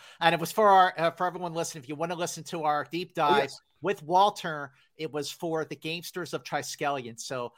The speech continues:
Speaker 1: so check that out, but back to you, Johnny.
Speaker 2: Definitely, definitely, definitely. All right, let's get into this thing. So the crew of Enterprise ex-, a-, a-, assesses the damage here that Space Dock is sustaining, uh,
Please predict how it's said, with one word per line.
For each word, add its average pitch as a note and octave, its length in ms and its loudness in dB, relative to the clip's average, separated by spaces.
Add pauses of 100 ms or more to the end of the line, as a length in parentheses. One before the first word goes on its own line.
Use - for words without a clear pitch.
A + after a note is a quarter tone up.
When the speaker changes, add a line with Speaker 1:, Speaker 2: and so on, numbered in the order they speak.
(260)
Speaker 1:
so C3+ 260 -6 (140)
check A#3 260 0
that F#3+ 120 2
out, F3 240 4
but - 140 -10
back F3+ 220 2
to G3 120 -6
you, C#3+ 140 -6
Johnny. A#2 500 -10
Speaker 2:
Definitely, C#3+ 360 2
definitely, B2+ 460 -6
definitely. A#2+ 240 -4
All D#3+ 60 2
right, D3 100 0
let's F3 140 -6
get C4 140 -6
into B3 160 0
this F#3+ 140 0
thing. F3 100 -4
So G3+ 180 4 (240)
the E3+ 100 0
crew C#4 160 2
of C#4 120 2
Enterprise A3 420 2
ex-, - 260 -4
a-, F3 440 -4
a-, - 20 -4
assesses G3+ 460 0
the F3+ 80 -8
damage G3 400 -2
here F#3+ 180 0
that D#3 160 -6
Space F#3+ 300 -6
Dock F#3 260 -2
is C#3+ 60 -10
sustaining, F#3 520 -2 (360)
uh, C#3 220 8